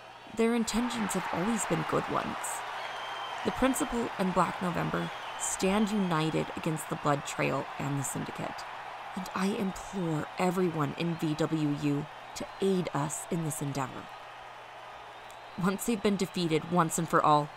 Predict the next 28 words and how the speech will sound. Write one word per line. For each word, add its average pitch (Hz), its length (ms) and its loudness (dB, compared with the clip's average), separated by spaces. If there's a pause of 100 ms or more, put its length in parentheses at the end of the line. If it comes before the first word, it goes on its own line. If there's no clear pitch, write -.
(420)
you 185 140 4
can 220 180 0
continue 214 440 4
to 175 100 2
go 156 280 4
about 254 480 4
your 208 240 -2
careers 240 560 -2
and 226 100 0
your 214 120 0
lives. - 560 -2 (600)
But 208 140 2
for 233 120 2
right 226 260 8
now, 214 360 4 (460)
this 247 160 0
is 233 140 0
much 170 640 2 (120)
too 208 200 4
important 160 540 0 (240)
to 208 80 2
just 190 200 2 (240)
focus 202 440 2
on 160 120 0
petty 190 300 -2 (100)
grievances 185 560 2
and 151 100 0
feuds. - 640 0